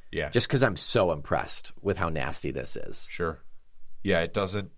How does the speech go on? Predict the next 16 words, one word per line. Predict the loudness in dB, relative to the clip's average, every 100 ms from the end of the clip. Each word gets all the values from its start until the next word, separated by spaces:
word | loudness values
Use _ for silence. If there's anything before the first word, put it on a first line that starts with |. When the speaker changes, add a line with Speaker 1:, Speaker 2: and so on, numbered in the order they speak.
| -18 -18 -14 -12 -12 -6
Speaker 1:
lend | 0 2 2
a | -2
whole | -2 4 4 6
lot | 4 4 0
to | -2
its | -2 -2
own | -4 -2 -2 -6
real | -2 0 0
campaign | -4 -4 -4 -4 -4 -4 -4
or | -6
story | -6 -4 0 0 0
or | -2
anything | -2 -4 -6
like | -6 -6
that. | 0 0 2
Speaker 2:
Yeah, | 4